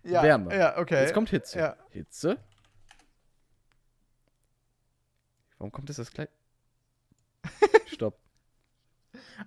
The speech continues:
Speaker 1: Einige Bakterien sind sehr genügsame
Speaker 2: Stopp.
Speaker 1: Überlebenskünstler, die äußerst widerstandsfähig gegenüber über ein, über was Umwelteinflüssen wie Kälte oder Trockenheit geworden sind.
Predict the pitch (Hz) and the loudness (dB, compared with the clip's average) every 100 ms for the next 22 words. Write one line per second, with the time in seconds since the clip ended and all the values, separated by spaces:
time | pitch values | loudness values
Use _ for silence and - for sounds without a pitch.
0 | - 165 202 208 185 - 180 180 175 147 | -4 -2 0 0 -2 0 0 0 -2 -4
1 | 135 151 156 147 165 156 139 131 131 131 | -4 -4 -2 -4 -6 -6 -6 -6 -6 0
2 | 147 147 156 - 139 120 127 131 131 135 | 0 0 -6 -6 -8 -4 -6 -6 -8 -6
3 | 139 135 139 139 131 127 123 123 - 135 | -6 -4 -6 -6 -8 -8 -8 -10 -8 -8
4 | 131 131 - - 147 131 135 - 143 143 | -6 -8 -14 -14 -10 -8 -8 -8 -10 -6
5 | 165 156 139 143 139 135 131 143 160 147 | -4 -4 -4 -8 -8 -10 -6 -2 -2 -4
6 | 135 127 143 135 127 - 123 123 127 | -6 -8 -10 -10 -12 -10 -12 -10 -12